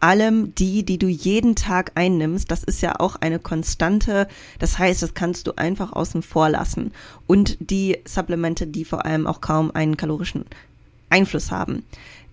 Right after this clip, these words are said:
Bei E A As würde ich sagen, ja, track's mit ein, weil du dann auch dein Protein eben im Überblick hast. Bei den Vitamin D und Glutamin und sowas, das würde ich nicht tracken.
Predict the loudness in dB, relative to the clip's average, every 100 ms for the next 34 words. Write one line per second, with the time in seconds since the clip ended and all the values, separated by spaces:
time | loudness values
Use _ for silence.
0 | 0 2 4 4 6 4 4 6 6 4
1 | 0 2 4 4 4 4 4 0 2 4
2 | 4 4 -2 -2 -4 2 2 4 4 4
3 | 4 4 4 2 0 0 -2 -4 0 2
4 | 2 0 -2 -4 0 0 2 2 0 0
5 | -2 0 -2 -2 0 -2 -2 -4 0 0
6 | 0 -2 -4 -6 -20 -20 -20 -20 -20 -20
7 | -20 2 6 6 6 6 2 2 4 4
8 | 4 2 2 0 -4 -8 -2 4 4 4
9 | 2 4 6 6 4 2 0 0 2 2
10 | 4 2 2 0 -2 0 -2 -2 -4 -2
11 | -6 -8 -6 2 2 2 2 2 2 2
12 | 2 2